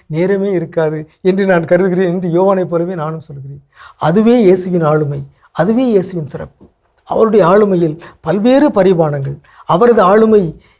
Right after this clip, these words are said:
எண்ணற்றது, கணக்கற்றது, மதிப்பற்றது, விலை உயர்ந்தது.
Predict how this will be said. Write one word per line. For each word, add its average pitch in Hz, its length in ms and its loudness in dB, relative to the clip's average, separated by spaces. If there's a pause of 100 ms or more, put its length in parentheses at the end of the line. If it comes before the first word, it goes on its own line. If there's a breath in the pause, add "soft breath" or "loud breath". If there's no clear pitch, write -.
(160 soft breath)
எண்ணற்றது, 214 760 -2 (560)
கணக்கற்றது, 233 720 -2 (1080)
மதிப்பற்றது, 190 720 -2 (680)
விலை 185 280 0
உயர்ந்தது. 208 520 -2